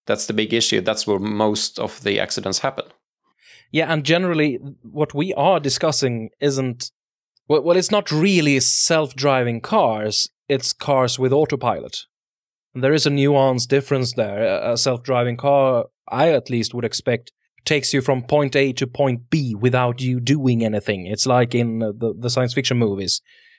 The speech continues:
Speaker 2: You get into a car and it, you step, step out of it on, at, at the right place. But, uh, i-, i-, in these cases, you're not really supposed to let the car do all the driving.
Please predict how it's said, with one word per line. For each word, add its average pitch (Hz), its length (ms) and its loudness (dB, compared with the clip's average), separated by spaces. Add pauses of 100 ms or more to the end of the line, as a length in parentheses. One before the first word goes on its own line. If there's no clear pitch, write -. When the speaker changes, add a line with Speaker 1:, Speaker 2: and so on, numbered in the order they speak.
(120)
Speaker 2:
You 131 100 2
get 139 200 2
into 135 260 2
a 123 40 2
car 123 360 4
and 113 140 2
it, 110 200 -4
you 120 120 0
step, - 420 0 (160)
step - 260 -2
out 131 120 4
of 117 100 2
it 110 160 0
on, 113 340 -2 (120)
at, 113 200 -4
at 120 140 0
the 120 80 -2
right 110 200 -2
place. 117 300 0 (220)
But, 127 240 2 (360)
uh, - 40 -14 (440)
i-, - 640 -10
i-, 143 160 -2
in 135 320 0
these 180 300 2
cases, 127 680 0
you're 131 380 0
not 127 300 -4
really 120 280 0
supposed 160 520 0
to 165 60 4
let 131 220 0
the 117 80 -4
car 113 320 2
do 117 180 -2
all 113 360 -4
the 101 140 -4
driving. 82 520 -4